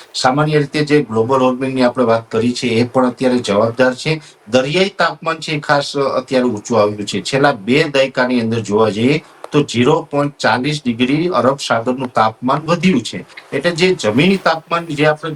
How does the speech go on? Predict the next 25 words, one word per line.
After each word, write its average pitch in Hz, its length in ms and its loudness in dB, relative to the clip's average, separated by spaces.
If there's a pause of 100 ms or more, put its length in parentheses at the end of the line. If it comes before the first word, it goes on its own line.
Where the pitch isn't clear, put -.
દિવસે 131 300 -2
દિવસે 143 280 0
વધી 117 320 2
રહ્યું 123 260 2
છે, 185 260 0 (220)
એવી 143 240 2
રીતે 160 220 -4
સમુદ્રી 151 560 0
તાપમાન 131 460 -2
પણ 123 160 -2
વધી 110 260 -2
રહ્યું 92 260 -2
છે. 92 220 -4 (240)
હવે 147 140 2
જ્યારે 135 260 2
જ્યારે 165 240 0
સમુદ્રી 151 520 0
તાપમાન 127 480 -2
વધે 135 260 2
તો 135 100 -4
સ્વાભાવિક 127 560 0
રીતે 135 240 -4
ઊંચા 131 360 -2
તાપમાનને 127 500 -2
કારણે 131 360 0